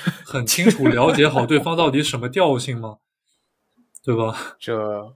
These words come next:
Speaker 2: 万，万，万一男生也一样呢？You never know。
Speaker 1: 啊，万一男生一样，那，那就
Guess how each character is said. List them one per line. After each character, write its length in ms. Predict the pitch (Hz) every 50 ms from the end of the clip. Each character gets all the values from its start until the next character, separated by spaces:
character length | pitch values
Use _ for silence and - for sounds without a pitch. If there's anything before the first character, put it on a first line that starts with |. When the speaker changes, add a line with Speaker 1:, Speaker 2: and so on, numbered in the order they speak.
| _
Speaker 2:
万， 300 | - 151 160 156 151 151
万， 160 | 156 165 156 151
万 180 | 160 151 156
一 60 | 165
男 180 | 160 135 127 135
生 160 | - - 160
也 140 | 135 101 98
一 60 | 101
样 300 | 101 107 120 135 131 113
呢？ 100 | 110 113 _ _ _ _ _ _ _ _ _ _ _ _ _ _ _
You 120 | - 104 104
never 240 | 113 120 120 135 139
know。 80 | 139
Speaker 1:
啊， 20 | 135
万 180 | 135 147 160
一 40 | 156
男 140 | 139 131 139
生 140 | 143 147 131
一 40 |
样， 140 | 127 127 127
那， 120 | 131 143 143
那 180 | 139 147 143
就 320 | 127 123 120 117 113 -